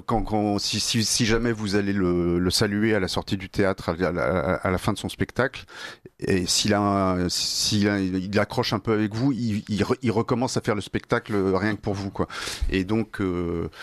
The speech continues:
un jour, j'étais chez Richard en, en vacances. Euh, on était dans cette période où, où l'interview venait de se faire, on avait beaucoup échangé sur les corrections et tout ça. Donc, pendant, euh, trois semaines, j'ai été le meilleur ami de Lucchini qui m'appelait, euh, deux, trois fois par jour.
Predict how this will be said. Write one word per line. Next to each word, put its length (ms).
un 80
jour, 160
j'étais 260
chez 160
Richard 420
en, 540
en 140
vacances. 500
Euh, 320
on 100
était 220
dans 80
cette 180
période 380
où, 240
où 60
l'interview 680
venait 280
de 60
se 140
faire, 480
on 200
avait 200
beaucoup 300
échangé 400
sur 160
les 100
corrections 520
et 40
tout 120
ça. 180
Donc, 240
pendant, 400
euh, 220
trois 220
semaines, 280
j'ai 120
été 160
le 60
meilleur 260
ami 260
de 120
Lucchini 440
qui 140
m'appelait, 340
euh, 140
deux, 240
trois 160
fois 120
par 140
jour. 160